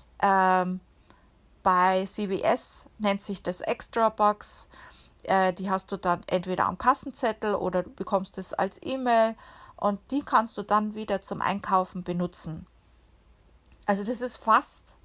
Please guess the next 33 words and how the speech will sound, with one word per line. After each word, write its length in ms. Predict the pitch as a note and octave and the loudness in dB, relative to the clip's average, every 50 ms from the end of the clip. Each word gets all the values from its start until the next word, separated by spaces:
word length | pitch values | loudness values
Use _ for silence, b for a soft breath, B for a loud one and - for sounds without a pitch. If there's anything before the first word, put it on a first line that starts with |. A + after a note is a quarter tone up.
| - _ | -18 _
wie 180 | - A3 A3 G3 | -6 -6 -4 2
Geld. 460 | - G3 F#3+ F#3+ F3 D#3+ - - - _ B B B B B B B B B B B | 4 6 6 6 4 2 0 -8 -14 _ B B B B B B B B B B B
<laughs> 260 | B G3+ - - D4 - B B B B | B -6 -2 -2 -2 -2 B B B B
Du 80 | B G3+ | B -6
kannst 340 | - - G3+ G#3+ C4 - - | 0 2 2 2 2 0 0
ganz 220 | - G#3 A3+ A3+ - | 2 2 2 2 2
normal 280 | A3 G#3+ G#3+ G#3 G#3 G3+ | 2 4 4 4 4 4
bei 180 | - G#3 G3+ | 2 0 0
C 200 | G3+ - A3 G#3 | 0 -4 -6 -4
V 60 | G3+ | -4
S 300 | F#3+ - F3 F#3+ - - | 0 0 0 0 0 0
einkaufen. 540 | - - A3+ A#3+ - A#3 G#3 G3+ G3+ G3+ G#3 F#3+ | 0 0 0 0 2 4 4 4 4 2 -4 -8
Es 160 | - - - | -8 -8 -6
gibt 240 | - C#4 - _ - | -6 -6 -6 _ -10
ein 80 | A3+ A#3 | -10 -6
paar 240 | - - G#3 - - | -2 2 2 4 6
Ausnahmen, 640 | G3 A3 A#3+ A#3 - A#3 G#3+ G#3 G#3 G#3 G#3 G3 F#3 | 6 6 4 2 0 2 2 2 2 2 0 -2 -2
was 160 | F#3+ G3 - | -2 -2 -2
du 100 | - F#3+ | -6 -4
damit 300 | F#3+ F#3 F3+ F3+ F3+ F#3 | -2 -2 -2 -2 -4 -4
nicht 260 | A#3+ D4 C#4+ - - | -6 -6 -6 -6 0
kaufen 340 | - A#3+ G#3 G#3 G#3 - A3 | 4 6 6 6 4 0 -6
kannst, 320 | G3+ A3 G3 F3+ - - | -4 -4 -4 -4 -4 -8
zum 100 | - F3 | -8 -4
Beispiel, 440 | - E3+ E3+ - - - F3+ F3 F3 B B B B B B B B | -2 -2 -2 -2 -4 -6 -6 -6 -6 B B B B B B B B
äh, 560 | - G3+ G3 F#3+ F#3 F3+ F3 E3+ - - - - | 0 2 4 4 4 4 4 4 2 0 -2 -4
Lose, 640 | G3+ A#3 B3+ B3+ C4 C4 - B3 A3+ G#3+ G#3 G#3+ - B B B B B B B B B B B B - | -2 0 0 0 0 0 0 0 0 0 0 -2 -4 B B B B B B B B B B B B -4
ähm, 920 | - - G3 F#3+ F#3+ F#3+ F#3 F#3 F#3 F#3+ F#3+ F#3 F#3 F#3 F3+ F3+ F3+ F#3+ - _ _ _ _ _ _ _ _ _ _ - | 2 4 4 4 6 4 4 4 4 2 0 -2 -2 -4 -4 -4 -6 -8 -10 _ _ _ _ _ _ _ _ _ _ -10
und 360 | - G#3+ A3+ G#3+ - - - - - - _ _ _ - _ | -6 -6 -6 -6 -10 -16 -20 -20 -20 -20 _ _ _ -14 _
irgendwelche 580 | - G#3+ B3 A#3 A3+ G#3+ G3+ F#3+ G#3 - - - | -4 -4 -4 -4 -4 -4 -2 -4 -4 -4 -10 -14
bestimmte 720 | - - G3 F#3 - - - - A#3+ A#3 A#3 - - G#3+ | -8 -8 -8 -6 -6 -8 -6 -6 -6 -6 -6 -6 -6 -4
Medikamente, 920 | G3+ G3 G3 F#3+ F#3+ F#3 - G#3 F3+ F3+ F#3 F#3+ F#3+ F#3+ - - F#3+ - - | -4 -4 -4 -6 -8 -8 -6 -6 -4 -4 -2 -4 -4 -6 -6 -6 -4 -2 0
aber 300 | - F#3 F#3 F3 F3 E3+ | 0 2 2 0 0 -2